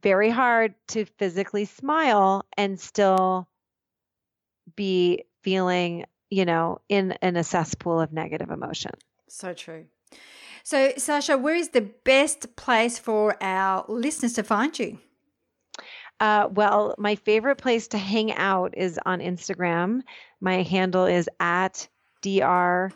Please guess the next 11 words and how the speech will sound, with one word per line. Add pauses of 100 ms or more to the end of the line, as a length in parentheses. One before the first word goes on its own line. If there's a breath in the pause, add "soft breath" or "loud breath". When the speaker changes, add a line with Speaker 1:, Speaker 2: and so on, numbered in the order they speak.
(160)
Speaker 1:
Sasha
Heinz.
So
D
R, (260)
Doctor
Sasha
Heinz.
So
D
R